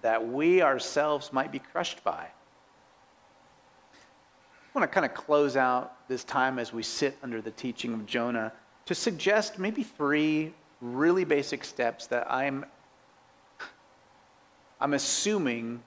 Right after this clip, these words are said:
that they're so basic that you will nuance them for your situation, okay? Uh, 'cause there's no one size fits all on this kind of thing. But, but three just kinda basic ways that I've been thinking about it this week, uh, as I encounter Jonah. And, um,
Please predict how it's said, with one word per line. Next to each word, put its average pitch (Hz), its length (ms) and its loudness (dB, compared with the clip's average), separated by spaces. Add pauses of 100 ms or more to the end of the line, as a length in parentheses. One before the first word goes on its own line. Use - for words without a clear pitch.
(460)
that 131 100 -8
they're 139 100 0
so 156 220 2
basic 139 440 0
that 123 180 -2
you 127 600 2
will 117 180 -2
nuance 120 520 0
them 117 220 -6
for 113 120 -6
your 110 240 -4
situation, 101 800 -10 (480)
okay? 120 80 -16 (520)
Uh, 117 100 -2
'cause 123 240 -4
there's 131 160 -2
no 139 160 2
one 120 240 0
size 110 320 -2
fits - 300 -6
all 101 180 -2
on 101 140 -10
this 98 160 -14
kind 98 180 -12
of 90 120 -20
thing. 92 200 -16
But, 127 140 -6 (100)
but 175 220 -4
three 233 260 0
just 175 240 0
kinda 180 140 2
basic 151 400 2
ways 127 420 2
that 123 220 -4
I've 135 200 2
been 139 120 -6
thinking 123 340 -4
about 117 240 -2
it 113 100 -6
this 117 220 -6
week, 113 320 -6 (480)
uh, 131 40 -8
as 127 260 -2
I 120 60 2
encounter 110 520 -6
Jonah. 107 380 -6
And, 117 200 -2 (380)
um, 165 240 2